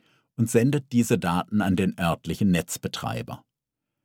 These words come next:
Diese Informationen gelangen aufbereitet zum Stromversorger und die Verbraucher haben über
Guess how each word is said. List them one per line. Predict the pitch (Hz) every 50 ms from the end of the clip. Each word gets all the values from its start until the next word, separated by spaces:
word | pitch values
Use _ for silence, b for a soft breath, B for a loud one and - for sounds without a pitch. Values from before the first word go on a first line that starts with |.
| _ _ _ _ _ -
Diese | 90 95 101
Informationen | 90 78 90 - - 92 82 82 80 - - 101 95 92 104 101 110 107
gelangen | 92 101 95 95 98 107 113 110 120 -
aufbereitet | - 85 87 87 - - - 104 80 82 85 85 - - 98 90 - - - -
zum | _ - - 76 71 69
Stromversorger | - - - - 80 98 104 95 - 95 82 73 85 85 80 85 92 90 113 127 139 - _ _ _ _ _ _ _ _ _
und | 120 113
die | 139 123
Verbraucher | - 123 110 90 87 82 92 113 147 71 - 69 65 - -
haben | - 78 87 - 95 -
über | 104 95 85 87 78